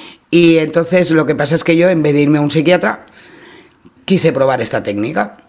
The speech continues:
Yo estaba muy angustiada, estaba, bueno, y cuando descubrí esta técnica, eh, fue una maravilla, entonces, bueno, fue lo cuando yo dije, "Yo quiero estudiar esto".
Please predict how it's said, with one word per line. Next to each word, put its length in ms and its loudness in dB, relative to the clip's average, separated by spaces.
Yo 120 -4
estaba 240 0
muy 140 -2
angustiada, 760 -2
estaba, 400 -4
bueno, 320 -8
y 180 2
cuando 360 -2
descubrí 760 0
esta 280 -2
técnica, 840 2
eh, 680 0
fue 140 -4
una 120 0
maravilla, 460 2
entonces, 680 -6
bueno, 220 -2
fue 260 -2
lo 160 -2
cuando 320 0
yo 140 -2
dije, 260 -6
"Yo 140 -6
quiero 200 -6
estudiar 400 -6
esto". 380 -6